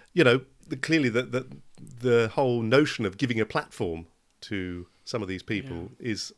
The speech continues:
Speaker 1: is a tricky area. And, uh, yeah, I worry a little bit that the podcast is doing that. So, uh, wh-, what did you think?
Speaker 2: Yeah, no, I think that is such a difficult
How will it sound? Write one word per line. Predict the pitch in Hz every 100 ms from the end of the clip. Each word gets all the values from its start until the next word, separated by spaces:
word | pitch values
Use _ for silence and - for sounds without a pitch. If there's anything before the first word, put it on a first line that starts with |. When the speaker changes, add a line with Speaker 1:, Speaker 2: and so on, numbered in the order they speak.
| -
Speaker 1:
is | 120 107
a | 104
tricky | - - - 123 113 107 _ _ _ _ -
area. | 127 120 90 87 90 _ _
And, | 107 98 95 95 -
uh, | 104 101 101 - _ -
yeah, | 131 95 - _
I | 120
worry | 110 120
a | 101
little | 139 127
bit | 170 -
that | 120
the |
podcast | 117 127 - 110 -
is | 110
doing | 143 110
that. | 90 -
So, | - 127 - - -
uh, | 180
wh-, | 190 - -
what | 190
did | 160
you | 151
think? | 131 104 -
Speaker 2:
Yeah, | 247 285 302 294 277 247 220
no, | 240 285
I |
think | 277 370 320
that | 247
is | 247
such | - 403 330
a |
difficult | 269 262 277 214 185